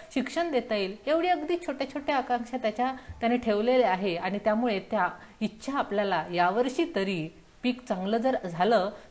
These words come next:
तर आपल्याला पूर्ण करता येईल असं त्याच्या मनाला वाटतं, त्या कल्पनेने तो आनंदतो. परंतु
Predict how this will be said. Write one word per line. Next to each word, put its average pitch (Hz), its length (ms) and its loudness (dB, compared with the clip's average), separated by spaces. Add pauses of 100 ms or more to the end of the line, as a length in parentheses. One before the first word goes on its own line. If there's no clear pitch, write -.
तर 247 100 4
आपल्याला 208 320 4
पूर्ण 226 380 0
करता 208 380 0
येईल 185 340 -2 (280)
असं 214 440 4 (320)
त्याच्या 208 200 2
मनाला 190 600 0 (260)
वाटतं, 180 500 2 (100)
त्या 233 80 6
कल्पनेने 240 1000 6
तो 262 60 2
आनंदतो. 190 1080 0 (220)
परंतु 196 580 0